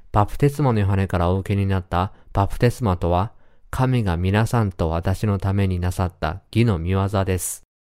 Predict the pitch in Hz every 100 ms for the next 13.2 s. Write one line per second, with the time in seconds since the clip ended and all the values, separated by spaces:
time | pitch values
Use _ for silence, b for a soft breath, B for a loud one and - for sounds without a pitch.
0 | _ _ _ _ _ _ _ _ - 98
1 | 87 87 85 - - _ - - 127 127
2 | 123 - 123 - 101 92 92 95 90 -
3 | 87 87 90 - b b b - 127 143
4 | 117 85 80 - 120 117 120 110 107 95
5 | 90 85 - - 101 - - 113 113 113
6 | 131 - 90 87 82 85 - - _ _
7 | _ _ _ _ _ _ _ - 127 135
8 | 123 98 92 110 104 104 104 101 101 98
9 | - 92 - 104 104 104 - - 101 95
10 | - 95 101 123 b b b - 123 123
11 | 120 117 123 101 90 95 98 101 - 95
12 | - 101 98 95 101 98 98 95 95 90
13 | 87 78